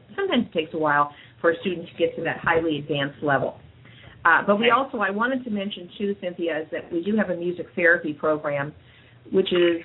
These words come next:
Speaker 1: extremely, it's, it's, it's my baby because, uh, I, I believe very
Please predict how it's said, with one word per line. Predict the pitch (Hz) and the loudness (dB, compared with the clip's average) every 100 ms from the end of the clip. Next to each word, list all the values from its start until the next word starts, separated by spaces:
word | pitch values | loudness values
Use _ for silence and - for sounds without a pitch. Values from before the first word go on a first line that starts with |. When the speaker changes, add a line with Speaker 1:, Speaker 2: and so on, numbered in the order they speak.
| - - - 185 - - | -12 -18 -20 -16 -12 -10
Speaker 1:
extremely, | - - 233 226 202 | -10 -2 2 4 4
it's, | 190 - - | 2 0 -4
it's, | 202 - | -4 -4
it's | 185 - | -6 0
my | 202 196 | 4 4
baby | 196 190 180 151 120 - - | 4 4 2 0 -6 -8 -12
because, | 175 180 170 160 160 - | -10 -2 2 2 0 -6
uh, | 175 160 156 | 2 4 4
I, | - 175 175 180 - _ _ _ _ - | 4 4 4 -2 -10 _ _ _ _ -4
I | |
believe | 190 202 220 208 | -2 -2 -2 0
very | 202 190 190 | 2 2 -2